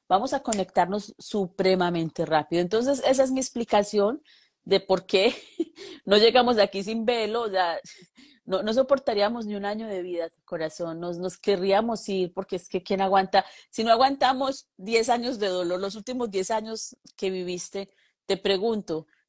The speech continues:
los diez últimos años que viviste, corazón, si recuerdas todas las cosas de dolor, todos los seres que perdiste, imagina la cantidad de, de seres que pueden haber muerto, partido en cuatrocientos años de existencia,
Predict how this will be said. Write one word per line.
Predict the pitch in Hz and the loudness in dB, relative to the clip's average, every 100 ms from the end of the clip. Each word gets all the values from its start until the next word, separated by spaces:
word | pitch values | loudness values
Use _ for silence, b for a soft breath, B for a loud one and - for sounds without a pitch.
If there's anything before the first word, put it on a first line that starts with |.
| _ - | _ -6
los | 196 196 | -2 0
diez | 208 | 0
últimos | 240 262 233 | 0 -2 -2
años | 208 190 - | -2 -2 -4
que | 233 | -4
viviste, | 196 180 185 | -4 -4 -6
corazón, | - 202 175 - 175 175 | -2 0 0 -2 -4 -4
si | 202 | -6
recuerdas | 185 - 185 208 208 | -6 -4 -2 -2 -2
todas | 233 226 | -2 0
las | 208 | -2
cosas | 175 185 185 | -4 -4 -4
de | 196 | -2
dolor, | 180 160 165 160 | -2 0 -2 -2
todos | 190 208 208 - | -2 -2 -4 -6
los | 196 | -4
seres | 196 196 | -2 -4
que | 240 | -4
perdiste, | - 180 165 208 202 | -2 -2 -2 -2 0
imagina | 190 180 202 | 0 0 0
la | 214 | -2
cantidad | 196 185 175 175 | -2 -4 2 4
de, | 185 202 b b b - | 4 2 b b b 0
de | 180 | 4
seres | 185 185 | 4 4
que | 185 | 2
pueden | - 180 202 | 4 4 4
haber | 190 170 | 2 2
muerto, | 185 196 190 - | 2 2 2 0
partido | - 180 - 196 196 | 0 0 0 4 4
en | 196 | 4
cuatrocientos | - 185 185 180 180 165 180 | 2 2 4 0 0 -2 -2
años | 196 190 | -2 -2
de | 180 | -2
existencia, | 170 - - 170 156 | -4 -4 -2 -2 -2